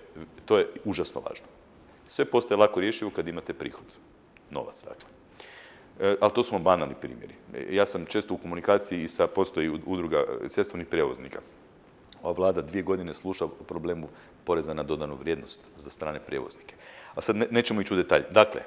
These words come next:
onda dalje, pričamo o Jadransko-jonskom koridoru. Zašto? Zato što svjesni smo da, nažalost, u ovom trenutku nije izvjesno da se Dalmatina koristi dvanaest mjeseci kao onih tri mjeseca kad je turistička sezona, jer, nažalost, naša turistička sezona traje,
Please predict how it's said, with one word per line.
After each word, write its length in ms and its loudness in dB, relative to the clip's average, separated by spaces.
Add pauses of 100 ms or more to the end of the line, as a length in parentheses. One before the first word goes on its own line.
onda 200 2
dalje, 340 6
pričamo 340 -2
o 40 6
Jadransko-jonskom 560 2
koridoru. 440 0
Zašto? 360 4 (960)
Zato 180 -6
što 240 -4 (120)
svjesni 380 0
smo 220 -4 (380)
da, 120 -6
nažalost, 580 2
u 40 0
ovom 180 2
trenutku 520 -2
nije 340 0
izvjesno 420 -4
da 120 2
se 280 0
Dalmatina 640 0
koristi 640 -2 (400)
dvanaest 420 6
mjeseci 420 2
kao 240 12
onih 240 6
tri 100 2
mjeseca 300 4
kad 80 4
je 100 6
turistička 320 0
sezona, 360 6
jer, 100 8
nažalost, 420 6
naša 240 2
turistička 340 -4
sezona 300 0
traje, 360 6